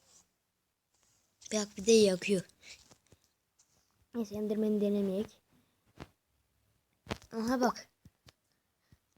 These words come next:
Aha bak golemi. Bak golemi deneyebiliriz.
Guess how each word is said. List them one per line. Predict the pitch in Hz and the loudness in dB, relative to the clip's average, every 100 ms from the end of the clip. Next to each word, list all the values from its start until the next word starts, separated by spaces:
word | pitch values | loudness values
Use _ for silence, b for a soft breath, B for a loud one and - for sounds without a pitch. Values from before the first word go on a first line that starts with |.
| - | -16
Aha | 226 226 | -10 -6
bak | 226 220 | -6 -2
golemi. | 220 226 214 202 196 175 - - - | 2 2 2 0 -2 -4 -14 -16 -12
Bak | 196 - | -14 -6
golemi | 226 208 202 196 | -2 0 0 0
deneyebiliriz. | 196 190 185 180 170 | -2 -2 -6 -6 -8